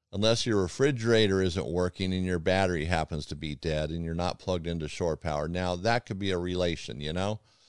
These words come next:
But it's still two different containers. It's just they have a connection between them.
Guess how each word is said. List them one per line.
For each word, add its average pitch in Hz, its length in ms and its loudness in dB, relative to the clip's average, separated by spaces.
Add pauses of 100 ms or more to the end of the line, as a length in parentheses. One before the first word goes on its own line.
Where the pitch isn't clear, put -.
(280)
But 120 100 2
it's 95 140 0
still 175 440 4
two 147 200 2
different 120 320 0
containers. 120 880 -4 (480)
It's 104 220 0
just 131 340 2
they 110 140 4
have 113 200 4
a 107 60 2
connection 117 560 0
between 120 600 -2
them. 67 360 -6